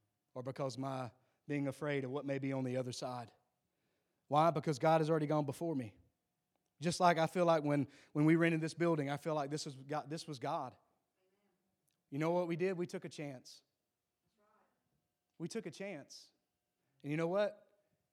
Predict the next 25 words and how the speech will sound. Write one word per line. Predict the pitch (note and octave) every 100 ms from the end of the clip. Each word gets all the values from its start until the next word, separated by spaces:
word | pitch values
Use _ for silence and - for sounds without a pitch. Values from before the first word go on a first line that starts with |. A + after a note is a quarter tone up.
| _ -
We've | F3+ D#3
seen | G#3 F#3 E3 D#3+
n-, | E3+ - _
more | D#3+ E3+ F3+
new | E3 F#3
faces | - F#3+ F3 D3+ C#3+
since | - D3+
we've | D#3+ D3
been | D#3
in | D3+
this | D#3
building | - D3+ C3+ C3
than | B2+
we | C3
did | C3+ C3+
in | B2
the | A#2+
last | B2+ C3 -
year | B2+
at | A#2+
the | A#2
other | A2+ G#2+
building. | G#2 G2 G2 _ _ _ _ _ _ _ _ _ - - _ _ _ - - - - - - - -
Why? | E3 A3+ F#3+ C3 - - - - - - - - - - - - -
Why? | E3 G#3 F3